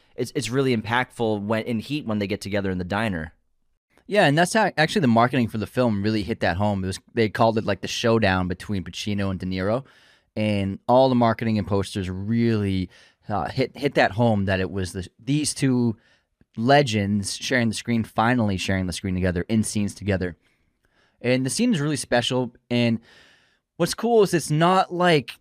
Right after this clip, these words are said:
Speaker 2: scenery chewing monologues, but what I, I love the minimalist nature of the dialogue, how simple it is, and how casual and conversational it is in a lot of ways. And, uh, the,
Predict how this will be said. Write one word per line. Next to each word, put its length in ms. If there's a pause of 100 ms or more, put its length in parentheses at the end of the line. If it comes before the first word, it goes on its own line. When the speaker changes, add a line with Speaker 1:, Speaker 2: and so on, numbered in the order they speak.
(300)
Speaker 2:
scenery 680
chewing 500
monologues, 880 (460)
but 360
what 140
I, 160
I 20
love 360
the 260
minimalist 600
nature 340
of 60
the 60
dialogue, 500
how 160
simple 580
it 60
is, 380 (680)
and 160
how 340
casual 1000
and 240
conversational 880
it 140
is 180
in 80
a 80
lot 140
of 100
ways. 400 (1040)
And, 260 (520)
uh, 80
the, 360